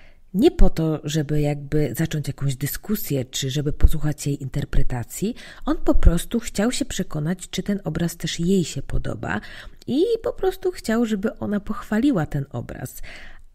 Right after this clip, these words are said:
I sama mówi, że ponieważ malował bardzo dobre obrazy, no to mogła je <laughs> chwalić za każdym razem. Jest też w ogrodzie Fangorów taka rzeźba, wielka litera M. Wyobraźcie sobie, że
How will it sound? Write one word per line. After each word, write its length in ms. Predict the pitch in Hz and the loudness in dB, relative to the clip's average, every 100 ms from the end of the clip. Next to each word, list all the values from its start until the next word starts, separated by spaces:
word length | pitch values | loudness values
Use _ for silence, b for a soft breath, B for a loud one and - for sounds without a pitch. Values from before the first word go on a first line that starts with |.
| - | -2
I 100 | 339 | 0
sama 300 | 339 294 262 | 2 2 2
mówi, 340 | 262 240 247 | 2 2 2
że 140 | 214 | 2
ponieważ 540 | 220 220 202 190 190 - | 2 4 4 2 0 0
malował 380 | 190 180 170 151 | 2 2 0 0
bardzo 360 | 143 131 131 | -2 -2 -4
dobre 340 | 127 311 311 214 | 0 2 4 2
obrazy, 440 | 160 143 139 302 427 | 2 -2 -2 -4 -8
no 60 | 403 | -6
to 200 | 427 359 | -4 0
mogła 320 | 156 135 147 | 0 -2 -6
je 160 | 160 196 | -4 -6
<laughs> 60 | |
chwalić 680 | - 143 175 - 170 180 180 | -6 0 2 2 -2 -2 -4
za 140 | 196 196 | -4 -4
każdym 480 | 175 175 175 294 | -4 -4 -2 -4
razem. 540 | 262 160 - - - - - | -2 -4 -4 -6 -6 -8 0
Jest 300 | 220 330 - | 2 2 2
też 260 | 277 226 | -2 -2
w 140 | 208 196 214 214 | -4 0 0 0
ogrodzie 520 | 196 175 208 247 240 | -2 0 2 2 2
Fangorów 680 | 226 202 190 190 208 214 - | 0 0 0 2 2 0 -2
taka 340 | - 180 - 185 | -4 -4 -2 0
rzeźba, 540 | 180 175 143 147 143 | 2 2 0 -2 -4
wielka 800 | 139 156 233 254 254 233 226 220 - | -2 2 4 2 0 -2 -2 -4 -4
litera 720 | 170 151 - 170 170 165 160 165 | -4 -2 0 0 0 -2 -2 -4
M. 240 | - 104 - | -4 -4 -4
Wyobraźcie 640 | 160 170 185 269 - - | -2 0 2 0 0 -6
sobie, 500 | 190 202 175 185 190 | 0 0 2 2 0
że 560 | 180 170 170 170 165 | -2 -2 0 0 -2